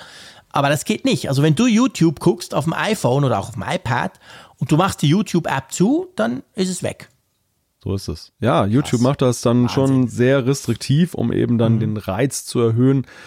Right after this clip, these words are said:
Speaker 2: dass du eben dieses Abo abschließt. Aber es ist ja eben so,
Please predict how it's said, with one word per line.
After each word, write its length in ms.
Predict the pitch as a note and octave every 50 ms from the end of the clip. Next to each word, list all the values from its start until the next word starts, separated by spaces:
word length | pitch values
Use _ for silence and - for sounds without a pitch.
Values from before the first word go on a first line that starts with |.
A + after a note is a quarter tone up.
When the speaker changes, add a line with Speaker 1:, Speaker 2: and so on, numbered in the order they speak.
| - - -
Speaker 2:
dass 180 | - A#2+ A#2+ -
du 80 | -
eben 180 | A#2+ - A#2+ B2
dieses 260 | A#2 A#2 A2 A2+ A#2+
Abo 360 | - - A#2 B2 A#2 A2+ G#2
abschließt. 600 | - - G#2 - - - B2 C3 D3 D3 - - _ _ - - - -
Aber 180 | - - A2 B2
es 120 | B2+ A#2+
ist 100 | D#3+ D3+
ja 120 | - D3+ B2+
eben 180 | B2+ C#3 C3
so, 340 | A#2 G#2+ C3+ C#3 D3+ D#3 -